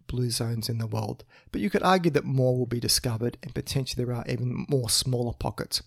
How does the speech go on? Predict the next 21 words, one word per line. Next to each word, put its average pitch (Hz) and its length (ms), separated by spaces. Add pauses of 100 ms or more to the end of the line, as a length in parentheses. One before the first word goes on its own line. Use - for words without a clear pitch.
(220)
research 120 580
haven't, 113 260
researchers - 460
haven't 113 220
characterized - 760
yet. - 240 (800)
So - 160
the 139 100
first 185 720
blue 135 280
zone 117 380 (480)
is 127 320
the 131 160
island 139 320
of 123 160
Icaria 123 640 (420)
in 123 180
Greece. - 500 (500)
So 165 140
in 170 100
Icaria, 156 680